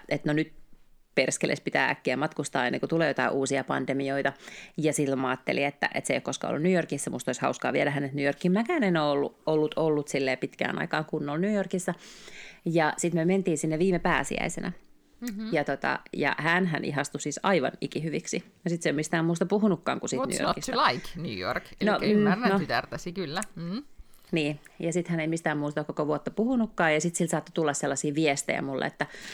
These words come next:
Speaker 1: että "Mamma, mit hjärta klappar jättehårt." Ja sit mä olin aina silleen, että "No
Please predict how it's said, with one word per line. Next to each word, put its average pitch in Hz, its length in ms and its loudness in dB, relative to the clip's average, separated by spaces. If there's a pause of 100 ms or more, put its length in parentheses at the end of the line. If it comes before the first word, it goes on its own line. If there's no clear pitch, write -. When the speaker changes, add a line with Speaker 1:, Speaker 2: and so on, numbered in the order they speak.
(220)
Speaker 1:
että - 240 -6
"Mamma, 208 260 4
mit 202 180 2
hjärta 226 320 4
klappar 165 440 2
jättehårt." 147 840 0 (140)
Ja 175 80 0
sit - 120 0
mä 170 80 4
olin 156 120 2
aina 147 120 2
silleen, 147 200 -2
että - 200 -6
"No 233 120 4